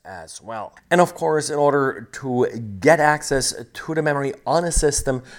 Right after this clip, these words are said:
you already have to operate as the user that you're targeting here,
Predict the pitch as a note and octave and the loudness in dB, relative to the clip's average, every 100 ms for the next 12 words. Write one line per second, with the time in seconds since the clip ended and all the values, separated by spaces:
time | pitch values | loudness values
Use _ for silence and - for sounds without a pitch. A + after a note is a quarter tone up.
0 | - B2 C3 C3 B2+ A#2+ C#3 A#2+ F#2+ B2+ | -8 2 6 8 8 6 2 -2 -4 -4
1 | C3 - - - A#2+ A#2+ A2 A#2 A2+ A2 | -6 -4 -4 4 4 2 0 0 0 -4
2 | - B2 C#3 - B2+ C3 B2+ B2 A2 A2 | 0 0 2 -2 -4 -4 -2 -4 -6 -4
3 | A2 - B2 D3 A#2+ C3+ B2+ A2 B2+ A#2+ | -6 -6 0 0 0 -2 -4 -2 0 0